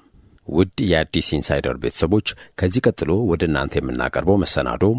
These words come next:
በአዲስ አበባ በሚገኙ የመንግስትና የግል ሆስፒታሎች በሚሰራ ሐኪም የተጻፈና በመሰረት ሚዲያ ላይ የሰፈረ ነው። ከዚህ ቀደም መሰረት ሚዲያ ላይ የድንቁርና ጌቶች በሚል ርዕስ በሁለት ሐኪሞች በቀረበ ጽሑፍ አንዳንድ ፓስተሮች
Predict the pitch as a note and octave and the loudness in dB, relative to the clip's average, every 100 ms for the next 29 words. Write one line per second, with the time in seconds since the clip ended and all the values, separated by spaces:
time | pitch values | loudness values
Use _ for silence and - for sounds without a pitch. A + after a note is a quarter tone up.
0 | A#2+ - A1+ - D2 E2+ E2 D#2+ E2 E2 | -2 -2 -2 -2 -2 0 0 0 0 0
1 | E2 E2 E2+ D#2+ A2 G#2+ E2+ E2 - - | 0 0 0 2 2 2 0 0 -2 -2
2 | C#2 D#2+ A2 A#2 E2 A2 G#2 F#2 F2+ - | -2 -2 -2 -2 -2 0 0 0 -2 0
3 | D#2 F2 - E2+ F2 A#2 - C#3+ D2+ - | 0 0 0 0 2 2 0 -2 -4 -4
4 | C2+ C2+ - A1+ B1+ C2 A#1+ F#2 B2+ F2+ | -6 -4 -4 -2 -2 -2 0 0 0 0
5 | G2 - F#2 - C#2+ C2 A#1+ A#1 A#1+ C#2+ | 0 0 -2 -2 -4 -2 -2 -2 -4 -2
6 | E2+ F#2 - G2 F2 B1+ A#1 - - - | 0 0 2 0 0 -4 -8 -12 -20 -8
7 | - C#2+ - B1+ F2 G#2+ F#2+ D2+ D2 D#2+ | -4 -2 -2 -2 0 2 2 0 -2 -4
8 | C#2 B1 C2 G#2 B2 A#2+ C2 D2+ D#2 - | -4 -2 0 0 -2 -4 -4 -2 -2 -2
9 | D#2+ E2 D#2+ D#2 - D#2+ - D2+ D2+ D#2+ | 0 2 0 0 -2 -2 -2 0 0 0
10 | F2 G2 - - - F2 G#2+ - D2+ D#2 | 2 0 0 -2 0 0 0 -2 -2 -2
11 | C#2+ C#2 D2+ - C#2+ C2+ B1+ D#2+ G2+ A2 | -4 -2 -2 0 -2 -2 -4 -2 -2 -2
12 | - - - F2 A2+ A#2+ - D#2+ - C#2 | -8 -6 0 2 2 2 2 0 0 0
13 | F#2 | 0